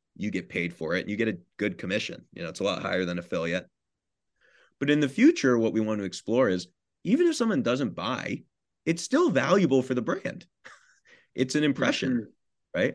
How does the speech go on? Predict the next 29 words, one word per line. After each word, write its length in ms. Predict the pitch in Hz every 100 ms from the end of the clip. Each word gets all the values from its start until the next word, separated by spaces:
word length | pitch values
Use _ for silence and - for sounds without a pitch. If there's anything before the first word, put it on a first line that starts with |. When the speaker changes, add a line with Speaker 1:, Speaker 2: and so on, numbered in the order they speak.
| -
Speaker 1:
And 160 | 139 165
they 120 | 349
pay 220 | 240 165
for 160 | 165 170
impressions. 720 | 170 269 311 76 - - - _ _ _ _ -
They 120 | 127
pay 200 | 135 143
a 60 | 147
lot 160 | 151
of 60 | 151
money 420 | 208 302 95 - _ _ _ -
for 120 | 95
impressions, 580 | 87 85 82 78 - -
whether 220 | 85 85
or 40 | 85
not 220 | 78 -
they 120 | -
convert. 460 | - - 69 - _ _ _ _ _
And 160 | - 110
so 540 | - 117 110 101 90 - _ _ _
that, 180 | 156 190
that's 240 | 196 269 277
sort 160 | 214
of 80 | 151
the 140 | 135
underlying 560 | 127 127 120 113 104 92
why, 260 | 95 104 98
is 220 | 90 90
that 220 | 87